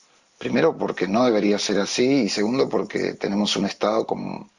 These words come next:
con muy poca pa-, capacidad para financiar ese tipo de obras de infraestructura, ¿no? Entonces, eh, un problema que tiene la Argentina y que sin duda es una limitante a, a, a,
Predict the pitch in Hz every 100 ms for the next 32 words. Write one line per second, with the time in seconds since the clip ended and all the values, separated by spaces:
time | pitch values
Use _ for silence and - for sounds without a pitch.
0 | - - - - - - 123 120 120 135
1 | 110 98 92 - - 101 98 - 101 104
2 | 98 95 98 98 92 - 101 95 92 -
3 | 90 92 92 90 95 95 95 95 - -
4 | - 82 - 92 95 82 87 - - -
5 | - - - _ 104 120 120 131 123 104
6 | - - - - - _ _ - - -
7 | 113 101 110 107 127 131 110 104 107 101
8 | 98 95 95 135 127 120 95 - - -
9 | 107 113 127 113 90 - 92 92 95 92
10 | 92 113 120 107 104 82 87 - - _
11 | _ _ _ _ _ _ - 92 95 -